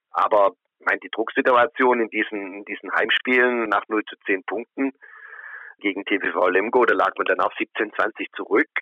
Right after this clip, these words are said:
Also das muss man natürlich erstmal meistern. Da konnte man also nicht davon ausgehen, sowas funktioniert nicht durch Hand auflegen. Also von dem her,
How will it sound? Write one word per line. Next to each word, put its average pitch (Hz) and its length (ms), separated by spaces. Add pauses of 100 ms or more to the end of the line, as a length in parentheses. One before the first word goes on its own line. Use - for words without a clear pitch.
(140)
Also - 300
das - 160
muss 107 180
man 120 120
natürlich 117 380
erstmal 113 360
meistern. 110 420
Da 98 80
konnte - 300
man 98 280
also 92 360
nicht 95 260
davon 107 180
ausgehen, 104 480
sowas 101 280
funktioniert 110 500
nicht - 160
durch - 140
Hand 82 180
auflegen. - 460
Also 78 180
von 82 160
dem 92 160
her, 107 160